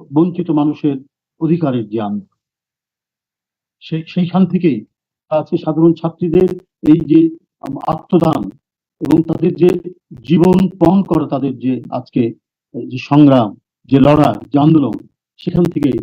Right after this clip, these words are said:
আজকে অধিকার হারা সারা বাংলাদেশ মানুষ তারা উদ্বুদ্ধ হচ্ছেন,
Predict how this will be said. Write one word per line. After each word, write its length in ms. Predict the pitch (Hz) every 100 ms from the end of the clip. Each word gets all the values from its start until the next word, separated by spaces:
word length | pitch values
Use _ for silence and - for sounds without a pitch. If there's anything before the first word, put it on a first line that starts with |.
| - _
আজকে 200 | - - 151
অধিকার 380 | 156 - 170 -
হারা 160 | 127 113
সারা 220 | 139 -
বাংলাদেশ 380 | 143 135 - - _ _ _
মানুষ 380 | 151 135 175 190 - - _ _
তারা 120 | 143
উদ্বুদ্ধ 420 | 151 139 156 127 127
হচ্ছেন, 380 | 123 120 -